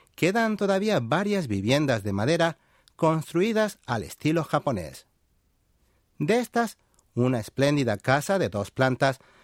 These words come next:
donde vivía Hirotsu, un japonés que acumuló una gran riqueza mientras se dedicaba al comercio de arroz entre Corea y Japón en aquel entonces, ha sido designada Patrimonio Cultural Contemporánea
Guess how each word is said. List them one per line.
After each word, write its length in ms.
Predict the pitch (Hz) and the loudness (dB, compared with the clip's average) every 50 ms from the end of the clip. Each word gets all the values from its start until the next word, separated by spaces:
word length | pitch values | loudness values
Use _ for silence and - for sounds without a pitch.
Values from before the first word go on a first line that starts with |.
| _ _ | _ _
donde 500 | - 156 156 165 170 180 165 175 175 170 165 | -2 2 2 2 2 2 2 2 2 2 2
vivía 500 | 165 180 185 226 233 202 143 95 - _ _ _ | 2 0 0 2 2 2 2 2 -2 _ _ _
Hirotsu, 640 | - 113 101 87 101 113 117 - - - 139 185 - _ _ _ _ _ _ _ | -6 -6 -4 -2 -2 -2 -2 -2 -2 -2 -2 -2 -2 _ _ _ _ _ _ _
un 100 | - 110 | -2 -2
japonés 640 | 110 - - 104 - - 101 107 123 135 143 139 - | -2 -2 -6 -8 -6 -4 0 0 2 2 0 0 -2
que 160 | - - 156 | -2 -2 0
acumuló 500 | 151 - - 165 165 180 208 196 - - _ | 0 0 0 0 2 2 2 2 0 -2 _
una 300 | 160 175 220 220 208 175 | -2 0 0 2 0 0
gran 260 | 143 156 185 190 175 | 2 2 2 0 0
riqueza 560 | 131 120 107 - 160 165 160 - 123 87 - _ _ _ _ _ _ | -2 -4 -2 0 0 0 0 0 -4 -4 -4 _ _ _ _ _ _
mientras 460 | - 117 113 107 104 98 107 98 92 | 0 0 2 0 0 -2 -6 -8 -6
se 140 | - 110 101 | -6 -6 -4
dedicaba 500 | 98 95 90 98 92 - 139 135 143 135 | -4 -6 -6 -8 -2 2 2 4 4 2
al 80 | 113 104 | 0 0
comercio 480 | - - 98 98 113 127 123 - - | -2 -4 -2 0 0 0 0 -2 -4
de 80 | 104 90 | -6 -6
arroz 320 | 90 - 127 131 131 - - _ _ _ _ _ _ _ _ | -2 0 0 0 0 -2 -8 _ _ _ _ _ _ _ _
entre 320 | - 151 160 160 180 170 165 | -2 0 0 0 -2 -4 0
Corea 340 | - 180 190 214 220 208 180 | 0 0 2 2 2 2 0
y 60 | 147 | 0
Japón 420 | - - 117 110 - 151 143 123 | 0 0 0 2 2 2 2 2
en 140 | 101 92 95 | 0 -2 -6
aquel 320 | 80 80 - - 120 117 | -8 -10 -4 -2 -2 0
entonces, 640 | 135 143 135 - 143 143 139 - 147 139 135 - - _ _ _ _ _ _ _ _ - - - _ _ | 0 0 0 0 0 0 0 0 0 0 0 -2 -8 _ _ _ _ _ _ _ _ -20 -20 -20 _ _
ha 200 | - 185 208 226 | 2 2 2 2
sido 520 | 202 - 226 226 208 208 214 214 208 202 | 0 -2 -4 -2 0 2 2 2 2 2
designada 600 | 180 196 180 - 202 202 208 214 214 220 208 - - _ | 0 0 -2 -2 -2 0 0 0 2 0 0 0 -4 _
Patrimonio 640 | - 120 107 - 104 101 98 113 120 127 131 117 110 | -4 -2 -2 -2 -4 -4 -2 0 2 2 0 0 -2
Cultural 580 | - - 110 110 104 - 120 123 147 135 110 - _ | -2 -4 -4 -4 -2 -2 0 2 2 0 0 -4 _
Contemporánea 960 | _ - 110 101 98 98 - 104 92 92 - - 127 156 175 180 180 175 170 | _ -6 -4 -4 -4 -4 -4 -6 -6 -4 -2 0 2 2 2 2 2 2 0